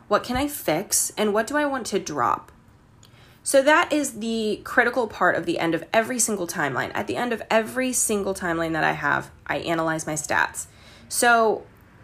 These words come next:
for me, my biggest launch period for a major launch is twenty-six weeks beginning to end. I then wait another fourteen to twenty-six weeks to launch it again. And when I say launch the timeline, I mean that I start research and development again.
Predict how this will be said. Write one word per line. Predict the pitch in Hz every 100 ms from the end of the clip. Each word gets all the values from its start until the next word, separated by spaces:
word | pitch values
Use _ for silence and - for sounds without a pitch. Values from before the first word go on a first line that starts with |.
| -
for | - 269
me, | 294 370
my | 339 294
biggest | 240 196 - 240 254 311 -
launch | 165 147 -
period | - 170 160 160 156 151 -
for | 202 -
a |
major | 196 196 202 220 226
launch | 185 165 -
is | -
twenty-six | - 196 202 190 196 -
weeks | 156 - -
beginning | 180 160 151 151
to | - -
end. | 107 71 87 - - -
I | 202 202
then | 226 247 262
wait | 233 208 196 -
another | 185 165 170
fourteen | - 214 214 - - 208 202 196 190
to | 185
twenty-six | - 190 185 190 175 -
weeks | 196 180 -
to | -
launch | 175 151 151 -
it | 156 -
again. | 170 170 117 95 92 - - -
And | 220
when | 240
I | 311
say | 359 403
launch | 226 233 240 -
the | 190
timeline, | - 247 302 190 165 170
I | - 262
mean | 294 254
that | 214
I | 196
start | 196 - 185 -
research | 180 180 190 175
and | 165
development | 160 170 175 - 127 -
again. | 165 87 71 -